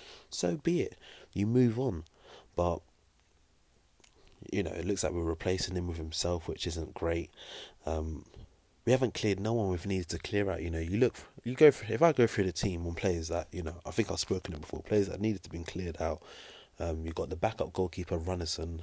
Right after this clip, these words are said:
which we know he's not, you know, we've known he's not good enough. He's meant to,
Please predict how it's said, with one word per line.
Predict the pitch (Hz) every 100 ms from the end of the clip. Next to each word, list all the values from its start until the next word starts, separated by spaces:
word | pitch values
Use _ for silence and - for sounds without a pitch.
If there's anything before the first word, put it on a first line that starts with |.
| -
which | 82 -
we | -
know | 90 90
he's | 85 80
not, | 87 85 - -
you | 90
know, | 90 - - - - - - - _ - - -
we've | 90
known | 95 101
he's | 90
not | 85 -
good | 87
enough. | 87
He's | 85 82
meant | 85 -
to, | 85